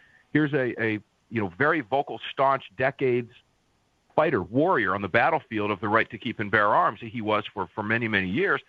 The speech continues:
and he takes his own life with a firearm. Well, the left would like to say, "Well, see, see, now you're, you're, you're, oh, that just proves," and this is what they were tweeting, that you're, you're more likely to take, per-, from a percentage standpoint,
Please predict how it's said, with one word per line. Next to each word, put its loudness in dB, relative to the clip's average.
and -2
he -2
takes -2
his -4
own 0
life 2
with -6
a -10
firearm. 2
Well, 2
the -2
left 2
would -8
like 0
to -20
say, 2
"Well, 0
see, 0
see, 0
now 2
you're, 2
you're, 0
you're, -4
oh, 4
that -4
just -12
proves," -2
and -2
this -2
is -8
what 0
they 0
were -2
tweeting, 0
that 0
you're, 4
you're 0
more 2
likely 0
to -6
take, -2
per-, -4
from -2
a 0
percentage -2
standpoint, 0